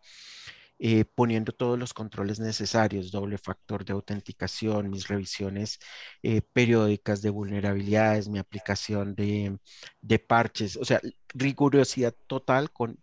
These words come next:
todos los controles de seguridad dentro de ese núcleo, eh, para asegurar que solamente van a llegar las personas que deben llegar a,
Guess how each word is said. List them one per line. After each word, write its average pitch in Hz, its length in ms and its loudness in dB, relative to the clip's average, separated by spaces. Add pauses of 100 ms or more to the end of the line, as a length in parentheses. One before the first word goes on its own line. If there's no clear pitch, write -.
(320)
todos 139 480 4
los 151 200 -8
controles 107 760 -6 (340)
de 120 160 2
seguridad 107 680 0
dentro 113 600 4
de 101 120 -2
ese 110 260 -6
núcleo, 113 500 -6 (600)
eh, 110 280 -2
para 131 180 4
asegurar 104 540 -2
que - 120 -8
solamente 117 600 -2
van 110 180 -2
a 113 60 -2
llegar 98 340 -2
las 101 180 -4
personas 131 600 0
que 113 140 -6
deben 107 260 -4
llegar 107 300 2
a, 107 180 2